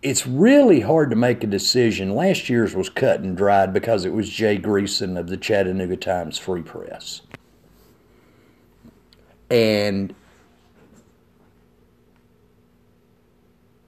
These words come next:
we no longer have to put up with him on the radio waves, as he was summarily dismissed from E S P N Radio in Chattanooga.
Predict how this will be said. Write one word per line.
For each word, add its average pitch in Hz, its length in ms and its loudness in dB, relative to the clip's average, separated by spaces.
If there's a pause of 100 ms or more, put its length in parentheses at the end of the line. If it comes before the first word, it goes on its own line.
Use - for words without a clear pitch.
(200)
we 139 140 2
no 196 160 6
longer 185 400 6
have 123 240 2
to 107 80 -2
put 123 280 4
up 120 220 2
with 95 240 -2
him 98 240 -8 (480)
on 104 160 -2
the 98 100 0
radio 101 540 0
waves, 92 720 -6 (840)
as 98 300 -2
he 110 100 4
was 101 240 2
summarily 104 680 2
dismissed 104 1000 0
from 95 240 -2
E 104 160 -4
S 98 220 -2
P 101 300 -4
N 92 140 -2
Radio 98 520 0
in 90 140 -10
Chattanooga. 95 840 -4